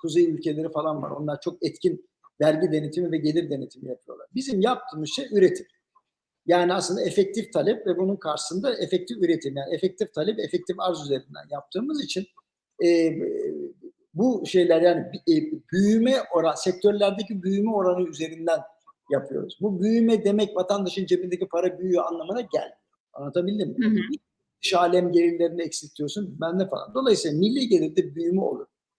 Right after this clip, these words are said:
Speaker 1: Büyüme zaten bir ekonominin kendi doğasında vardır. Yani siz isteseniz de istemeseniz de çok berbat bir şey yapmıyorsanız ya da dünyada büyük bir felaket olmuyorsa, e, ekonomik büyüme oluyor. Niye? Çünkü insanlar işlerini geliştirmek isterler. Fakat işlerini geliştirirken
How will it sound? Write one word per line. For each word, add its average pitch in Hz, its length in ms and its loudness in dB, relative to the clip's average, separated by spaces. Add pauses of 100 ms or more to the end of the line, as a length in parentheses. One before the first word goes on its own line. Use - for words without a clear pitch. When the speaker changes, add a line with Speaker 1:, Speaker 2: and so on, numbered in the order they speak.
(200)
Speaker 1:
Büyüme 226 380 4
zaten 190 400 2
bir 220 80 0
ekonominin 180 500 0
kendi 170 320 -4
doğasında 147 560 0
vardır. 151 260 -6
Yani 180 140 2
siz - 180 -10
isteseniz 208 420 2
de 185 40 6
istemeseniz 165 680 -2
de 147 60 -4
çok - 260 -2
berbat 170 300 4 (100)
bir - 40 -10
şey 160 160 -2
yapmıyorsanız 196 680 -2 (300)
ya 175 120 8
da 180 120 8
dünyada 196 480 6
büyük 202 180 -2
bir 185 40 -6
felaket 185 460 2
olmuyorsa, 147 440 0
e, 233 80 2
ekonomik 196 640 0
büyüme 175 240 4
oluyor. 208 380 4
Niye? 220 220 2 (220)
Çünkü 226 200 -6
insanlar 214 440 2
işlerini 208 420 0
geliştirmek 170 540 2
isterler. - 400 -16
Fakat 262 240 0
işlerini 262 360 0
geliştirirken 202 640 2